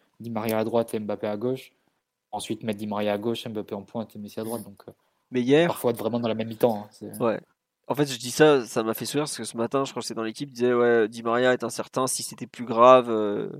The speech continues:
Speaker 2: euh, ça pourrait profiter à Icardi. » Et en fait, j'avoue, j'ai, j'ai imaginé, je fais, « Non, mais jamais Icardi, il peut débuter contre le Real, quoi. » Enfin, c'est ça, il y a, on a l'impression qu'il y a quand même des joueurs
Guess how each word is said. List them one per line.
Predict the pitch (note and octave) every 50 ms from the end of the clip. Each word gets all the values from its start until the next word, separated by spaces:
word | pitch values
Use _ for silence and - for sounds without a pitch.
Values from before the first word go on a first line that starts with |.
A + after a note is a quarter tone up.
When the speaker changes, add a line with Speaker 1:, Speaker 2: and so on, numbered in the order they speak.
| - _ _ _ _ _ _ _ _ _ _ _ _ _ _ - -
Speaker 2:
euh, | A2 G2 D2+ D2+ - D#2+ D2+ - E2
ça | - - A#2 -
pourrait | - B2 B2+
profiter | - - C3 - - - C#3
à | C3
Icardi. » | B2 A#2+ - B2 A2+ C3 C3+ C3 A#2 - - - -
Et | - -
en | E2 A2+
fait, | C3 C#3+
j'avoue, | B2 B2 B2 C3+ C#3
j'ai, | B2 A#2+ A2+ G2+ F#2
j'ai | G#2+ A#2 A#2
imaginé, | A2+ A2+ A#2+ A#2+ B2+ C3+
je | C3
fais, « | - A2+ A2
Non, | A2+
mais | G#2 G2 G2
jamais | G#2+ - - B2 B2+ C3 C#3 C#3+
Icardi, | C3+ C3 - A#2 A#2 B2 C3+ C#3
il | B2+
peut | - - A2+
débuter | A2 G#2+ G#2 A2+ A2+ C#3 C#3+
contre | C3 A#2+ G#2+ - - G#2+
le | G#2
Real, | A2+ A#2+ C3 C#3+ B2 A2
quoi. » | - G2+ G2 B2 _ _ _ _ _ _ _ _
Enfin, | E3 - - - - -
c'est | - - - A#2
ça, | B2 - D#3 D#3+
il | C#3+ B2
y | A2+
a, | - - G#2 G#2+ - - - - B2+ C3
on | C#3 C3+
a | C#3+
l'impression | D3+ C#3+ D#3 E3+ - G#3 G3+
qu'il | F3 C#3
y | B2
a |
quand | B2+
même | C#3+ C#3+
des | C3 B2+ B2+
joueurs | B2+ B2+ C3 C#3 D3 D#3+ F3 F3 D#3